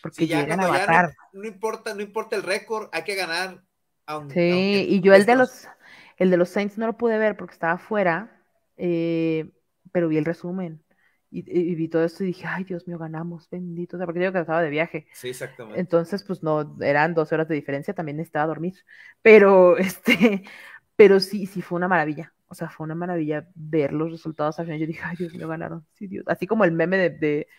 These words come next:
Speaker 1: de, de Robert Downey junior, es que está así
Speaker 2: Ok.
Speaker 1: de, "Oh, gracias, Dios",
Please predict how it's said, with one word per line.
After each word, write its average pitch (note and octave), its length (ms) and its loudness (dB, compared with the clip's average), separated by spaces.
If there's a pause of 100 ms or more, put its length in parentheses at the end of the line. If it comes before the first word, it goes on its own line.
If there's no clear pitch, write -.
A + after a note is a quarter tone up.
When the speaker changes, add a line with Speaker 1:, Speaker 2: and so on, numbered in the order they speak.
(400)
Speaker 1:
de, D#3+ 500 0
de C#3+ 500 -4
Robert E3+ 240 0
Downey F#3 240 2
junior, F3+ 320 -2
es G3+ 80 -16
que G#3+ 60 -10
está - 240 -10
así G3 160 -8
Speaker 2:
Ok. - 20 -2
Speaker 1:
de, G3 100 4
"Oh, B3 180 6 (420)
gracias, A#3 480 0
Dios", A3 260 -2